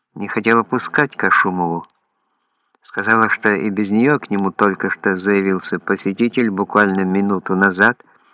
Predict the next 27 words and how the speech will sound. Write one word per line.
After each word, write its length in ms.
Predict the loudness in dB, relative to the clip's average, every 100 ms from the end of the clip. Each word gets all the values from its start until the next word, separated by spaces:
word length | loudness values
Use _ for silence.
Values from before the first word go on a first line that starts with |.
| _ _ _ _
причём 340 | -12 -6 -4 0
какой-то 340 | 0 0 0
очень 280 | 0 0 0
нахальный. 640 | 0 2 0 0 -8 -14 _ _ _ _ _ _ _ _ _ _ _ _
По 100 | -10
всему 320 | -8 -6 -4 0
было 160 | 2
видно, 380 | 2 0 0 0
что 320 | 0 2 2
Ашумов 560 | 4 2 4 2 0 0
тут 240 | -2 -2 -8 _ _ _ _
котируется 600 | -10 -6 -2 -2 -2 -2
как 220 | 0 0
серьёзный 600 | -2 -4 -2 -2 -2 -6
клиент, 600 | -6 -4 -2 -2 -4 -8 -18 _ _ _
отдельная 540 | -10 -8 -4 -2 0 0
палата 560 | 0 2 6 6 4
и 80 | -4
всё 180 | -4 -6
такое. 520 | -4 0 0 0 -4 _ _ _ _ _ _ _ _ _ _ _
«Кто 240 | -4 -2
может 260 | 0 -2 0
быть 340 | 0 0 -6 -6
этим 320 | -6 -4 -4
посетителем?» — 800 | -4 -2 -4 -2 -2 -2 -2 -6 _ _ _ _ _ _ _ _ -10
гадала 520 | 0 2 4 4 4
Алёна. 500 | 2 0 -2 -4